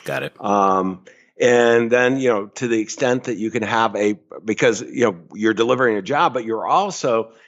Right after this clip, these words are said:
Speaker 2: you're the venture capitalist. You're funding your business too. So there has to be a return on that.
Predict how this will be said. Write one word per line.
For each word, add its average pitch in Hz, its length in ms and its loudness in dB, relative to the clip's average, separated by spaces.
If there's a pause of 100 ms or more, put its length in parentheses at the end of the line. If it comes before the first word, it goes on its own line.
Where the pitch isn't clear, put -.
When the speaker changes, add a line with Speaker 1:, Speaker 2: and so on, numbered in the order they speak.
(140)
Speaker 2:
you're 208 160 4
the 190 80 0
venture 151 340 0
capitalist. 147 580 -2
You're 156 120 0
funding 175 580 0
your 113 140 2
business 95 500 -2
too. 135 240 2
So 123 220 -2
there 113 160 4
has 151 280 -2
to 147 80 -10
be 135 140 0
a 127 60 0
return 123 580 -4 (140)
on 127 380 0
that. 80 300 -4